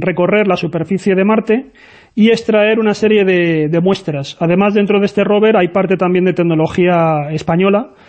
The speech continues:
Y, bueno, lo que se trata es, como digo, de, de recolectar este tipo de material para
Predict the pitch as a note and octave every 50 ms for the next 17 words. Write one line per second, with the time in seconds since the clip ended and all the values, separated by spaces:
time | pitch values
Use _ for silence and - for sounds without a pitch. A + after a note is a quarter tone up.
0 | - - - - _ _ - A3 G3+ G3+ F#3+ G#3 G#3 A3+ A3+ G3+ G3 E3+ - F3
1 | F3+ F#3+ F3+ G#3 G#3 G3+ - - G#3 F#3 F#3 F3+ F#3 F#3+ G#3 G#3 F#3+ E3+ E3 D#3+
2 | E3+ E3+ F3 E3+ F3+ E3+ E3+ E3+ - - G3+ G3+ G3 G3 F#3 - G3 F#3 G#3 F3
3 | G3+ F#3+ G3 F#3+ G3 F3+ F#3+ F#3+ G3 G3 G#3+ A3 G#3+ - F#3 G#3 G#3 G#3+